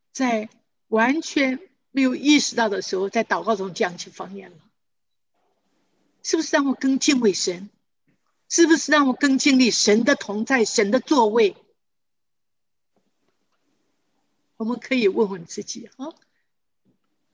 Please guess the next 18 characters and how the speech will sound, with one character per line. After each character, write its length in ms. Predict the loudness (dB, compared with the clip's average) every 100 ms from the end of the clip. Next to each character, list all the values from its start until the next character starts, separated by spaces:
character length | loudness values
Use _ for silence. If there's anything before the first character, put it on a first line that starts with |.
| -6
我 100 | -4
们 120 | -2
对 220 | 0 0
方 280 | 2 2 2
言 160 | 0
的 80 | -2
态 280 | -6 -4 -4
度 160 | -2 -6
是 160 | -6
什 160 | -12 -14
么？ 60 | _ _ _ _ _ _ _ _ _ _ _ _ _ _ _ _ _ _ _ _ _ _ _ _ _ _ _ _ _ _ _ _ _
保 120 | -2
罗 160 | 2 0
这 200 | 2 0
边 460 | 2 0 -2 -6 _
再 180 | -6 -4
次 120 | -4
说， 420 | -6 -2 -2 -2